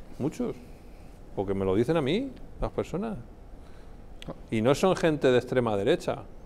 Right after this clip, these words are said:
Son simplemente gente que está, que quiere que ver cambios y que les traten como adultos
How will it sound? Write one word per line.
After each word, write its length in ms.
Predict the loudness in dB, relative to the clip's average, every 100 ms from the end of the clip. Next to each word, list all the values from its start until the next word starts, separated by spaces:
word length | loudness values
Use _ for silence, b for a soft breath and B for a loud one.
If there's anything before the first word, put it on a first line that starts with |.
| B B B 0
Son 180 | 2
simplemente 560 | 6 6 8 6 6 4
gente 440 | 4 2 4 2 4
que 60 |
está, 280 | 2 6 4 4 -2
que 140 | 0 4
quiere 340 | 8 8 6
que 180 | 4 4
ver 240 | 8 8 8
cambios 400 | 6 6 -2 -4 -10 -14 B B
y 80 | 0
que 160 | 4
les 180 | 6 8
traten 380 | 10 10 8 4
como 240 | 6 6
adultos 480 | 8 6 4 4